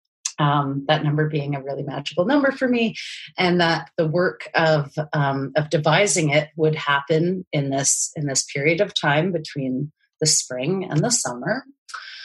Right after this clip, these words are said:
And then we had to stop. And I was, I was just,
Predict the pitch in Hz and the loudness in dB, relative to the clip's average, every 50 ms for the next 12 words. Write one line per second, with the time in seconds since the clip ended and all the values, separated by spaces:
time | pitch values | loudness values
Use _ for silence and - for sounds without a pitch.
0 | - - - - _ _ _ _ _ _ _ _ _ _ _ _ - 165 156 139 | -20 -20 -20 -20 _ _ _ _ _ _ _ _ _ _ _ _ -4 -2 -2 0
1 | 135 143 170 196 196 202 202 - 175 - - - - - - - - - - - | 0 0 0 2 2 0 2 2 2 2 0 0 -4 -10 -12 -6 -6 -4 -4 -4
2 | - - - - - - - - _ _ _ - 160 170 170 180 185 175 170 - | -6 -8 -8 -8 -8 -10 -14 -18 _ _ _ -6 -4 -4 -2 -4 -4 -6 -6 -6
3 | - - - - 160 165 165 180 175 185 165 156 - - 170 165 - - - - | -6 -6 -4 -2 -2 0 0 0 0 0 -2 -2 -2 -2 0 0 0 0 0 -2
4 | - - - | -4 -6 -8